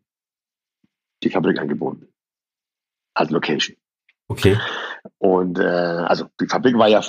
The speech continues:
Speaker 1: also war ja nicht immer Fabrik, sondern das war ja eigentlich, ähm,
Speaker 2: Ja.
Speaker 1: das alte Chaplins, das kennt eigentlich jeder, dienstags Karaoke und so weiter und so fort. Das war der,
Speaker 2: Okay.
Speaker 1: der achtziger Schuppen schlechthin.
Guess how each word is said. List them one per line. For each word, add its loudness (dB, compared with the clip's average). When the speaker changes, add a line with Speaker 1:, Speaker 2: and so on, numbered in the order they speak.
Speaker 1:
also -10
war 2
ja 0
nicht 0
immer 4
Fabrik, 2
sondern -2
das -8
war 2
ja 4
eigentlich, -2
ähm, -2
Speaker 2:
Ja. -4
Speaker 1:
das -8
alte 0
Chaplins, 2
das -10
kennt -2
eigentlich -4
jeder, 4
dienstags 0
Karaoke 0
und 2
so 0
weiter 2
und 0
so 2
fort. -2
Das -6
war 0
der, 4
Speaker 2:
Okay. 0
Speaker 1:
der 4
achtziger 0
Schuppen 0
schlechthin. -2